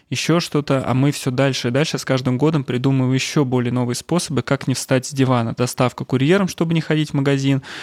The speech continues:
робот-пылесос, чтобы не ходить по квартире, и, и дальше, дальше, дальше. Кажется, с одной стороны, что это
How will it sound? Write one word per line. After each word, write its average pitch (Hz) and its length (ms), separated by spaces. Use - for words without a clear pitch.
робот-пылесос, 131 760
чтобы 127 240
не 123 80
ходить 127 320
по - 80
квартире, 175 760
и, 139 300
и - 20
дальше, 143 380
дальше, 139 300
дальше. 147 480
Кажется, - 340
с - 80
одной 139 180
стороны, 135 300
что - 240
это 127 420